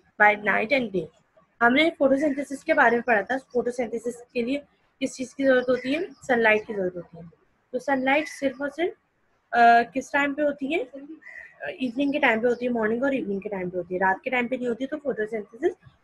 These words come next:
रुक जाता है, रुक नहीं जाता है, यानी कम हो जाता है as compare to जो दिन का टाइम होता है। लेकिन respiration के लिए कोई time required नहीं है, day and night both the time respiration occur। Respiration की जो definition है that is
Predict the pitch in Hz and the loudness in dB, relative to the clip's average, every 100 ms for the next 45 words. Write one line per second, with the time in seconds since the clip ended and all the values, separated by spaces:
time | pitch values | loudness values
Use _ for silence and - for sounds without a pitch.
0 | _ 214 262 247 226 190 185 180 254 - | _ 0 0 2 2 2 0 -4 -4 -4
1 | 330 320 277 311 339 370 302 302 285 190 | -2 0 0 -2 -4 -2 0 2 2 0
2 | 170 165 165 170 _ _ _ - 233 233 | -2 -6 -12 -16 _ _ _ 2 2 2
3 | 226 240 233 262 - 233 214 196 190 180 | -4 -2 -4 -6 -2 -2 -2 -4 -4 -6
4 | 170 160 - - _ _ _ _ _ _ | -10 -14 -20 -20 _ _ _ _ _ _
5 | _ 233 254 330 254 233 262 269 269 294 | _ -8 -4 0 0 2 0 0 -2 -8
6 | 320 359 - 254 277 302 - 247 220 262 | 0 0 0 -2 -2 -4 0 2 4 2
7 | 247 226 185 185 196 185 190 302 262 - | -2 2 2 2 0 -2 -2 -4 -8 -18
8 | - _ - 247 294 320 285 247 285 294 | -20 _ -2 2 2 2 0 0 -2 -4
9 | - 214 214 269 277 285 415 - 208 190 | 0 0 2 2 2 2 -2 -6 -6 -2
10 | 226 208 202 254 202 - 170 _ _ _ | -2 -2 -2 -6 -6 -8 -20 _ _ _
11 | _ _ - 214 - 269 277 285 311 339 | _ _ -2 -2 2 0 0 -4 -4 2
12 | 330 226 - 202 190 254 269 330 220 185 | 2 2 -2 -6 -4 -2 -2 -4 0 0
13 | 185 320 | 2 -2